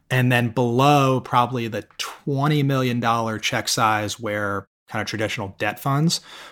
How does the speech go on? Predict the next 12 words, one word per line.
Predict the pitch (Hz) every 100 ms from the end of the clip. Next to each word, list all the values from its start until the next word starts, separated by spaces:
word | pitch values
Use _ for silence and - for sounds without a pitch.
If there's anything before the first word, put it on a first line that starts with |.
| _
will | 147
start | 147 160 151
to | 165
get | 165
involved. | 170 165 175 180 - - - _ -
There | - 160
is | 131
a | 117 117 -
real | 147 156 165 131
dearth | 104 110 104 -
of |
capital. | - 104 87 - -